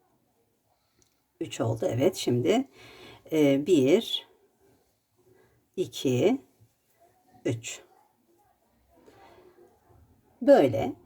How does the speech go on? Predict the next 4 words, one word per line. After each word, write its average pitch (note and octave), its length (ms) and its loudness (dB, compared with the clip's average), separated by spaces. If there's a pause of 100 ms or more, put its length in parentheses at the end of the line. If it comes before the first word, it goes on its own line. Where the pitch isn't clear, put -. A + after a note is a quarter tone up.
(680)
Şimdi G3+ 380 2
artırmalarımız F#3 680 2
tamamen G3 480 0
bitti. C#3+ 440 -2